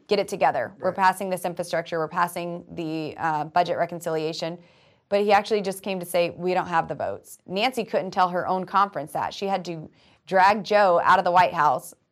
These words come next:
Speaker 1: to tell the conference, "Yeah, we don't have the votes."
Speaker 2: Why couldn't she tell him? 'Cause she's afraid of them, you mean?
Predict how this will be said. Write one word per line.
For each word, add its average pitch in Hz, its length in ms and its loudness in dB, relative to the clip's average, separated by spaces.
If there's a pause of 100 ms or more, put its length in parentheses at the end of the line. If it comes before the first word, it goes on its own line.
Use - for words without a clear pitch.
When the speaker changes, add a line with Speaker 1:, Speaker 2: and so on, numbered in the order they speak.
(120)
Speaker 1:
to 196 100 -10
tell 180 220 2
the 175 80 0
conference, 165 640 -4 (280)
"Yeah, 156 180 0
we 170 60 0
don't 170 100 -2
have 156 100 -4
the 156 80 -12
votes." - 360 -12 (140)
Speaker 2:
Why 123 220 -2
couldn't 120 220 -6
she 117 100 -6
tell 113 200 -4
him? 160 80 -6
'Cause 117 140 -4
she's 92 180 -6
afraid 101 300 -4
of 160 60 -10
them, 196 200 -12 (160)
you 185 80 -12
mean? 190 280 -10